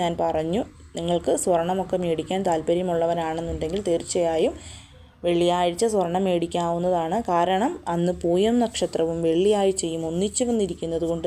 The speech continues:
തന്നെ നമ്മൾ വാങ്ങിക്കുന്ന സ്വർണം നമുക്ക് ഗുണം തന്നെ ഉണ്ടാക്കി തരികയുള്ളൂ.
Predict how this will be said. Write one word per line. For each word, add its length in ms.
തന്നെ 240
നമ്മൾ 220
വാങ്ങിക്കുന്ന 680
സ്വർണം 420
നമുക്ക് 320
ഗുണം 340
തന്നെ 320
ഉണ്ടാക്കി 440
തരികയുള്ളൂ. 600